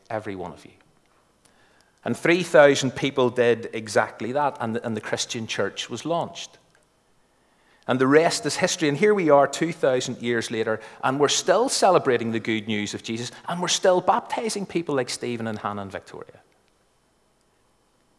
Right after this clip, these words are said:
whose hearts have been challenged, whose hearts have been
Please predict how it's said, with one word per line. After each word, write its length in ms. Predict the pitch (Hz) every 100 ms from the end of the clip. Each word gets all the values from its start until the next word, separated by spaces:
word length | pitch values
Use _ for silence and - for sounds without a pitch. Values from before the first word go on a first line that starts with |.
| _ _ _
whose 220 | - 135 -
hearts 580 | - 185 196 - -
have 160 | - 123
been 160 | 113 107
challenged, 800 | - - 151 143 85 - - _ _ _ _ _ _ _ _
whose 220 | - 143 -
hearts 380 | - 180 175
have 480 | - 170 160 156 -
been 400 | 156 127 117 104